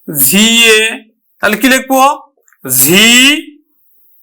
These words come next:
ঝি যোগ এ, ঝিয়ে। আচ্ছা, দইয়ে আমরা কি লিখবো? দইয়ে। তাহলে আমরা লিখবো দই যোগ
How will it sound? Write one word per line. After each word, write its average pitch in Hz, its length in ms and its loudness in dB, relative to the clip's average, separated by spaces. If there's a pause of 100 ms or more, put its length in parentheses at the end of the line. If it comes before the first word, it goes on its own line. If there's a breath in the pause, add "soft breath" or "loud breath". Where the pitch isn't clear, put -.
(2250)
ঝি 196 380 2
যোগ 233 460 2
এ, 240 360 -2 (480)
ঝিয়ে। 233 840 2 (1800 loud breath)
আচ্ছা, 190 180 -2
দইয়ে 254 500 2
আমরা 277 260 -4
কি 233 100 -14
লিখবো? 240 640 -4 (960)
দইয়ে। 226 640 2 (500)
তাহলে 220 160 4
আমরা 233 200 2
লিখবো 240 760 -2 (1500)
দই 220 560 2
যোগ 208 480 0